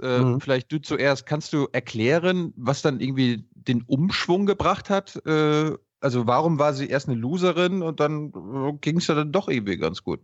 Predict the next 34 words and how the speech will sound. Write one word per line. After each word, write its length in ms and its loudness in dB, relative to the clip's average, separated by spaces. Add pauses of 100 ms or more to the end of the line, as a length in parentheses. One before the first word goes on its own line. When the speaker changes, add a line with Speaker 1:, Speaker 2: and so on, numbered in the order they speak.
(160)
Speaker 1:
Ja. 280 -2
Speaker 2:
Sie 180 2
war, 320 0
sie 160 0
war 160 2
die, 240 -2
sie 220 -6
war 160 0
die 80 -4
Loserin, 800 0
wenn 220 0
du 60 0
dir 280 4
die 300 0
Biografie 720 0
überlegst, 720 0
also, 240 2
äh, 500 -2
diese 300 2
schüchterne 480 2
Frau, 400 2
Regierungssprecherin, 1040 -4
letzte 220 -6
Regierungssprecherin, 580 0
glaub 220 2
ich, 80 -2
von, 280 -2
von, 400 0
äh, 180 4
de 120 2
Maizière 460 2
als 260 0
D-D-R-Ministerpräsident 1200 -2
Lothar. 400 0